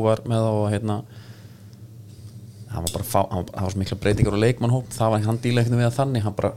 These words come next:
hann kom alltaf eitthvað ferskt inn, sko. Það er ein leið.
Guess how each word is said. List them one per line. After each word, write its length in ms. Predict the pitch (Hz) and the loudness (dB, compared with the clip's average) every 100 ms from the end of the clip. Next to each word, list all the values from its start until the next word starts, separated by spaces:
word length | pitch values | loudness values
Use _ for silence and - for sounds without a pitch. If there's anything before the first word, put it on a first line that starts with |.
| - | -4
hann 160 | 104 107 - | -8 -8 -10
kom 140 | - 120 | -2 0
alltaf 220 | 131 143 | 2 2
eitthvað 160 | 127 123 | 2 2
ferskt 240 | 147 - | 2 2
inn, 120 | 156 - | 0 0
sko. 200 | - 123 - - - - - - - - - - - - - - - - - - | -2 -4 -6 -20 -20 -18 -16 -12 -12 -12 -16 -16 -18 -18 -18 -18 -18 -20 -20 -6
Það 80 | 104 | -2
er 80 | 101 | 0
ein 140 | 110 | 2
leið. 160 | 120 117 | 0 -2